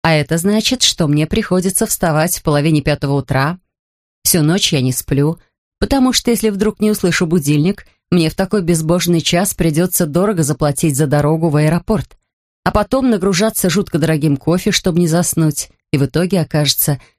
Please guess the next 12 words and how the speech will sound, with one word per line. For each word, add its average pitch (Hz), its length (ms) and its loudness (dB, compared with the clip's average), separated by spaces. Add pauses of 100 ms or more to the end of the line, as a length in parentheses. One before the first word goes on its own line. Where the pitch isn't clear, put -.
(160)
что - 220 -2
разумнее 170 500 2
было 170 240 0
бы 156 120 -2
купить 151 340 -2
билет 151 320 0
на 165 80 0
другое 175 400 0
время. 175 360 0 (720)
Но 233 160 4
неважно. 147 520 0 (240)
Итак... - 360 -4